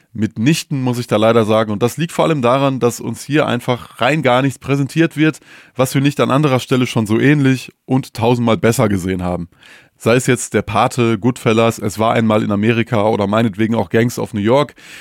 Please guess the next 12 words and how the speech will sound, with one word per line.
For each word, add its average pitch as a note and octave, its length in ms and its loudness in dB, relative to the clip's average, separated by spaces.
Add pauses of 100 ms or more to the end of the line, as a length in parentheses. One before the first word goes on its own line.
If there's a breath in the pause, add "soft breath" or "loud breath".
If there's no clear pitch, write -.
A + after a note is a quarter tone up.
(140)
In D#3 140 0
all G3+ 160 4
diesen F#3+ 200 0
Filmen D#3 360 2
haben C#3 260 2
wir C3+ 80 0
die A#2 100 0
New A2+ 100 0
Yorker A#2 360 0
Unterwelt B2 480 2
schon G#2 160 -4
cooler, C#3+ 480 -2